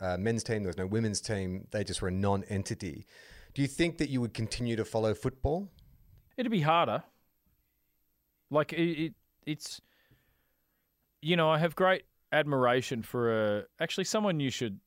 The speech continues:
Speaker 2: talk to, um, is Jared McCulloch, who I'm sh-, I'm sure you would have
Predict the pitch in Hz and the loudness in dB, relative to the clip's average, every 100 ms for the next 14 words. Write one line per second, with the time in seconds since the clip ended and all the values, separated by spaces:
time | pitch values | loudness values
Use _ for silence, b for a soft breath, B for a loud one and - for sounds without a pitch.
0 | _ 143 156 - 98 95 _ 120 113 104 | _ -4 -4 -2 -4 -6 _ -8 -4 -4
1 | 101 _ - 131 - 151 135 113 - 131 | -8 _ -12 -10 0 2 2 -2 0 -2
2 | 113 - _ _ _ _ - 160 156 165 | -2 -8 _ _ _ _ -6 -4 -2 -4
3 | 170 - - 214 - 381 349 247 127 | -4 -8 -8 -8 -6 -2 -2 0 -2